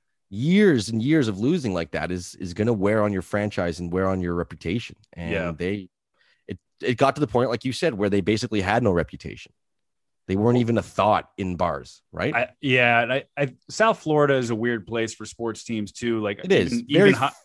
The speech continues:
Speaker 1: very
Speaker 2: even
Speaker 1: fickle fan base.
Speaker 2: Yeah, v-, e-, even hockey aside, uh, you, you hear that fan base getting criticized for all the teams. Like, uh, maybe aside from the Dolphins, and I guess the Heat now because they've won several championships. But I remember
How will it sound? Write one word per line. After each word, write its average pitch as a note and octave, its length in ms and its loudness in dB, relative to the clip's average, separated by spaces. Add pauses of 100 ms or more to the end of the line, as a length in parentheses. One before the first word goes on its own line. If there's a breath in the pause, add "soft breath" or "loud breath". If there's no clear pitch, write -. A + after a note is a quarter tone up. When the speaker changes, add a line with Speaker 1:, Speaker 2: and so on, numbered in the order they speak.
(560)
Speaker 1:
very D#3 160 4
Speaker 2:
even D#3 140 4
Speaker 1:
fickle A2+ 500 2
fan G2 180 2
base. D3 80 4
Speaker 2:
Yeah, A2+ 400 2
v-, A#2 160 -8
e-, D#3+ 400 -6
even D3+ 160 0
hockey C3 400 0
aside, A2 580 -4
uh, A2 120 -6
you, A2 340 -8
you A#2 220 -4
hear A#2 500 0
that A2 240 -4
fan G#2+ 220 -6
base G2+ 260 -4
getting G2+ 240 -8
criticized G2 720 -8
for G2 140 -8
all G2+ 100 -4
the G2 80 -12
teams. F#2+ 600 -14 (420 soft breath)
Like, A2 140 -2
uh, - 160 -14 (120)
maybe C3+ 300 0
aside A2+ 420 -2
from A2 120 -8
the G2+ 80 -6
Dolphins, G#2 600 -6
and C3 80 -8
I C3+ 60 -2
guess E3+ 220 0
the C#3+ 120 -4
Heat A#2+ 300 -6
now G#2 260 -2
because G2 320 -10
they've G2 160 -6
won G2 220 -8
several F#2+ 320 -10
championships. G2 640 -12
But G#2+ 160 -8
I A2 60 -2
remember G#2 460 -2